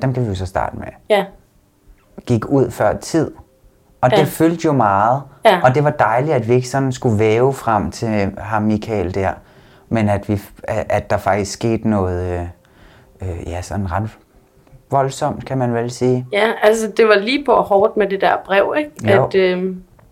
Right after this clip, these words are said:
Speaker 2: vi skulle igennem hele deres breakup,
Speaker 1: Ja.
Speaker 2: som jo egentlig starter med Frederiks brev, som er en form for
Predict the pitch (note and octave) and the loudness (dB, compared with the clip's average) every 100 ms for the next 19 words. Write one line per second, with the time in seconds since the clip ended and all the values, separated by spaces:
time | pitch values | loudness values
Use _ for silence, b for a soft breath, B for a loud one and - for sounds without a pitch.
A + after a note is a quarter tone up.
0 | _ F#3+ F#3+ G#3+ G3+ G3 F#3 G#3+ G#3 G#3+ | _ -12 -6 0 0 0 -2 -2 -2 -2
1 | F#3+ F#3 - F3+ F#3 G3 - - F#3 F#3+ | -4 -10 0 4 4 2 -8 -6 2 2
2 | G3+ G#3+ C4+ - _ - A2+ A#2+ - G#3+ | 4 2 2 -8 _ -10 -6 -6 0 2
3 | F3+ G3 E3+ G#3+ - F#3+ G3 G3+ F#3 - | 6 6 4 2 4 2 2 -2 -2 -2
4 | G3+ - G3 - - G#3+ F#3+ F#3 G#3 F3+ | -2 -2 -6 -8 2 4 4 0 -2 0
5 | F3 - F#3 F#3 F#3 G#3 F#3+ G3+ F#3+ | 0 2 2 2 2 0 2 0 2